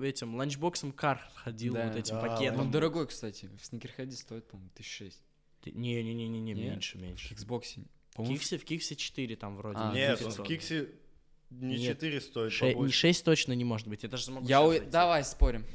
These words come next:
Speaker 1: Давай.
Speaker 2: Я говорю, что шесть тысяч.
Speaker 1: Я тебе отвечаю, что он не шесть стоит. Как, как мне вообще пакет для еды от
Speaker 3: Ланчбокс,
Speaker 1: Кархат?
Speaker 3: так и
Speaker 1: Ланчбокс?
Speaker 3: называется.
Speaker 2: Да, он так и называется, ланчбокс.
Speaker 3: Ну, что еще можно сказать про
Speaker 2: Про
Speaker 3: неделю
Speaker 2: Баленси,
Speaker 3: моды?
Speaker 2: Баленси?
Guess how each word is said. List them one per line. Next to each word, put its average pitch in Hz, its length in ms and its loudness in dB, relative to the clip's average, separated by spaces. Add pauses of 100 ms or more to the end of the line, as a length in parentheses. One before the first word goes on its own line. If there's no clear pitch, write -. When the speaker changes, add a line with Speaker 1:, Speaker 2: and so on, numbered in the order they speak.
Speaker 1:
Давай. 127 320 -4 (760)
Speaker 2:
Я 135 160 2
говорю, 180 220 0
что 151 160 -8
шесть - 300 -10
тысяч. - 240 -12
Speaker 1:
Я 156 280 -2
тебе 160 520 -2 (440)
отвечаю, 139 680 -2
что 117 200 -6
он 117 120 -4
не 113 80 -4
шесть 101 300 -6
стоит. 104 320 -14 (200)
Как, - 260 -12
как 226 200 -6
мне 240 120 -2
вообще 160 420 -6 (380)
пакет 131 380 -6
для 123 140 -6
еды 120 360 -6
от 104 60 -2
Speaker 3:
Ланчбокс, 117 440 2 (220)
Speaker 1:
Кархат? 139 100 -10
Speaker 3:
так 120 180 -4
и 151 40 -4
Speaker 1:
Ланчбокс? 135 180 -6
Speaker 3:
называется. 131 440 -4 (100)
Speaker 2:
Да, 113 280 0
он 101 120 -6
так - 160 -10
и - 20 -8
называется, 117 420 -8
ланчбокс. 110 380 -12 (260)
Speaker 3:
Ну, 135 140 -2
что 175 240 0
еще 156 220 0
можно 127 260 -2
сказать 104 480 -6
про 95 500 -8 (360)
Speaker 2:
Про 127 120 -2
Speaker 3:
неделю 117 60 -2
Speaker 2:
Баленси, 127 380 0
Speaker 3:
моды? 120 80 -2
Speaker 2:
Баленси? 151 520 -2